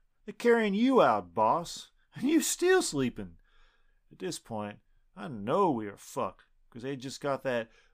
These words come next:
"we're in the mood to fuck things up" look in their eye, you know. Any, uh, way, damn, another close one. They bring us all in front of their commander,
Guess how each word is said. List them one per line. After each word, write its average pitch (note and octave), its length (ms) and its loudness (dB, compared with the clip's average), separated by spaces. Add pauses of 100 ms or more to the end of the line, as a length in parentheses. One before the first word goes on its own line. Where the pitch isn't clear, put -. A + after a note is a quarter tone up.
(120)
"we're C3 160 -8
in C3 80 -10
the G#2+ 100 -8
mood A#2 300 -8
to G#2+ 120 -8
fuck - 480 -12
things C#3 320 -10
up" C3+ 220 -4
look F3 180 -10
in B2+ 60 -8
their G#2 160 -8
eye, G2 140 -4
you G2+ 100 -10
know. G3+ 300 -10 (720)
Any, C3 520 -4 (220)
uh, A#2 220 -12
way, B2+ 480 6 (420)
damn, C3 260 -8
another A#2 260 -8
close C#3 320 -6
one. F2+ 220 -16 (440)
They C#3+ 200 2
bring F#3 200 2
us E3+ 160 -2
all E3+ 220 4
in C#3+ 60 -4
front E3+ 200 -6
of D#3+ 60 -6
their D#3+ 140 -2
commander, D#3 580 -6